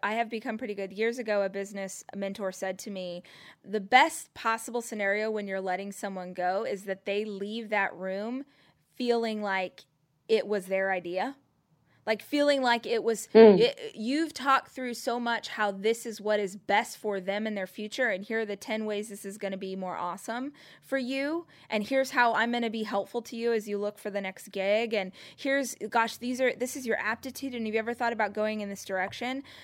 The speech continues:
Speaker 1: That, um, it doesn't end up feeling personal, because if someone's struggling in a role, they know they're struggling.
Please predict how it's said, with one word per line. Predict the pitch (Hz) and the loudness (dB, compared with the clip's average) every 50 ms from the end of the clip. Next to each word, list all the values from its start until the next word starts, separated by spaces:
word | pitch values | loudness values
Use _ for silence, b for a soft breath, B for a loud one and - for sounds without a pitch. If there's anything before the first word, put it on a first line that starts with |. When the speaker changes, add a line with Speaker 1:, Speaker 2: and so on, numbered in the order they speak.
| b b b | b b b
Speaker 1:
That, | 185 185 233 220 220 214 214 202 - - | 2 4 6 6 6 6 4 2 0 0
um, | - 220 214 208 202 196 190 190 - _ _ _ _ _ - | 0 2 2 2 0 -2 -6 -8 -10 _ _ _ _ _ -6
it | 254 254 247 - | -6 -6 -6 -2
doesn't | 190 247 233 240 247 247 262 254 - | 4 6 6 6 6 4 0 -2 -2
end | - 233 233 233 233 | -2 -2 -2 2 0
up | 220 - - | 0 0 0
feeling | - 226 214 214 202 | -4 -4 -4 -4 -6
personal, | - - - 339 349 - - 269 247 | -6 -4 -2 -2 -2 -2 -6 -4 -4
because | 233 233 247 - - 262 247 240 240 b b b b b | -4 -4 -6 -4 0 2 2 0 0 b b b b b
if | - 330 | -6 -6
someone's | - - 466 494 554 554 508 - | -4 -2 -2 0 0 0 0 -2
struggling | - - 247 240 233 269 285 294 294 | 0 0 0 2 2 0 -2 0 -2
in | 294 285 | -2 -2
a | 285 | -2
role, | 285 277 277 277 285 285 | 0 0 0 0 0 -2
they | - - 311 330 320 | -2 -2 -4 -2 -2
know | 311 302 302 320 320 320 330 330 | -2 -2 0 0 2 2 2 0
they're | 330 311 302 | 0 -4 -6
struggling. | 277 - - - 302 294 277 220 175 156 151 - | -6 -6 -4 -4 -4 -2 -2 -4 -4 -6 -8 -12